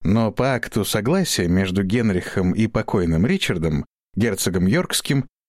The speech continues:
теперь наследником престола был Марч. И так как солдаты, верные Генриху шестому, убили Йорка в битве при Уэйкфилде, Марч мог настаивать на законности своего статуса,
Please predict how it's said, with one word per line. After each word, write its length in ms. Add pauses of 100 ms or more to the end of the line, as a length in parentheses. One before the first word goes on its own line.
теперь 300
наследником 760
престола 560
был 300
Марч. 680 (600)
И 120
так 280
как 140
солдаты, 580
верные 440
Генриху 540
шестому, 760 (160)
убили 440
Йорка 440
в 120
битве 540 (220)
при 200
Уэйкфилде, 920 (300)
Марч 480
мог 240
настаивать 720
на 100
законности 800
своего 440
статуса, 680